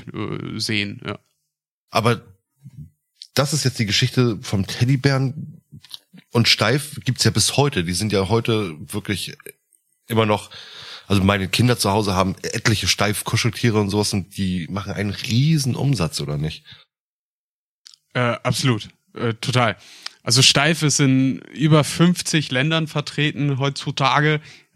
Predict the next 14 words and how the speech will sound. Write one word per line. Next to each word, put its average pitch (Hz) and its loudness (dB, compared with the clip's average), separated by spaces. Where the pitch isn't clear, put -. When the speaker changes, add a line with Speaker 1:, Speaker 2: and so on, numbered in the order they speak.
Speaker 1:
Ähm, 127 2
die 127 -4
machen 151 4
jetzt 156 2
auch 139 2
nicht 156 2
nur 175 2
Kuscheltiere, 170 0
sondern 143 0
mittlerweile 131 2
alles 135 0
rund 135 -2
ums 131 -6
Kim-, 139 -4